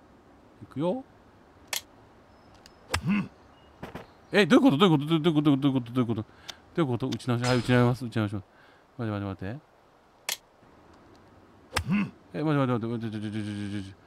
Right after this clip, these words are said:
Speaker 1: え、待って、待って、待って。え、どう、どう、え、×じゃないの？×じゃないの？決定って。
Speaker 3: うん。
Speaker 1: え？×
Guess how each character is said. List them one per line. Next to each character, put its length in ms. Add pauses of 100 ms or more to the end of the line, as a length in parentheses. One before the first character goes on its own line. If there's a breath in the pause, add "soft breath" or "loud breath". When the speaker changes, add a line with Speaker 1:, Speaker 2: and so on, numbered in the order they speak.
(280 soft breath)
Speaker 1:
え、 60
待 60
っ 40
て、 40
待 80
っ 20
て、 60
待 80
っ 120
て。 80
え、 40
ど 160
う、 40
ど 100
う、 100
え、× 40 (300)
じ 60
ゃ 20
な 100
い 40
の？× 60 (120)
じ 160
ゃ 40
な 80
い 60
の？ 100
決 180
定 140
っ 40
て。 160 (1400)
Speaker 3:
う 40
ん。 100 (880)
Speaker 1:
え？× 100